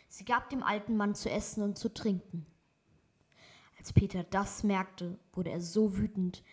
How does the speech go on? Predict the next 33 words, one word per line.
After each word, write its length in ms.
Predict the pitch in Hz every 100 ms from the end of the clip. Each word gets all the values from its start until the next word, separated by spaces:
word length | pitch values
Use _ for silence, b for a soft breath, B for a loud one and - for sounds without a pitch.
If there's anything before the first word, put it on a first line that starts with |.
| b b
dass 220 | 175 -
er 80 | 175
Lisbeth 520 | 180 202 - 175 -
totschlug. 880 | - 240 247 - - 180 - - - - _ _ _ _ B B B B
Der 120 | - -
alte 260 | 262 254
Mann 240 | 196 240 254
aber 480 | 170 170 190 233 - -
war 120 | 180
das 260 | 170 -
Glasmännlein. 840 | - 196 190 - 170 165 160 156 160 _ B B B B B
Er 160 | -
wurde 180 | 143 151
furchtbar 540 | - - 170 - 175 -
zornig 400 | - 185 180 -
auf 180 | -
Peter 300 | - 185 180
und 140 | 175 185
sagte: 440 | 185 180 - 190 - - _ _ _ B B B B -
„Hol 180 | 170 170
dir 180 | 175 175
dein 180 | 175
echtes 400 | - 180 - -
Herz 360 | 214 202 202 -
zurück 420 | - 202 208 -
und 160 | - 196
werde 200 | 214 208
ein 140 | 190
besserer 360 | 202 208 208 190
Mensch, 420 | 190 170 156 - B B
sonst 360 | B 190 208 -
töte 300 | - 233 -
ich 460 | - 254 - -